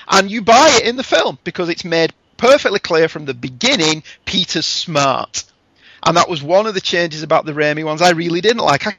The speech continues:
can't stand the organic web shooters. And I think people who say that, you know, he's sixteen, how could he invent something like that?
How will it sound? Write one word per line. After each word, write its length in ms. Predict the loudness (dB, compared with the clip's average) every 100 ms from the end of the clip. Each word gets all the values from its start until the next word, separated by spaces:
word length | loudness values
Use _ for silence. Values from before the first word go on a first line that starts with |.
| _
can't 240 | -4 -4
stand 440 | -4 0 2 2 0
the 100 | 0
organic 320 | 0 0 -4
web 200 | -6 -10 -10
shooters. 500 | -12 -14 -16 -18 -20 _ _ _ _ -2
And 140 | 2
I 60 | 2
think 240 | 0 -2
people 300 | -6 -4 -4
who 60 | -2
say 440 | 2 4 4 2
that, 240 | 0 -2 -4 _ _
you 180 | -8 -4
know, 220 | -2 -4
he's 140 | -6
sixteen, 420 | -6 -6 -6 -4 0
how 160 | 0
could 160 | 0 -4
he 60 |
invent 240 | -2 -2 -2
something 320 | -4 -6 -2
like 200 | 0 0
that? 260 | 2 0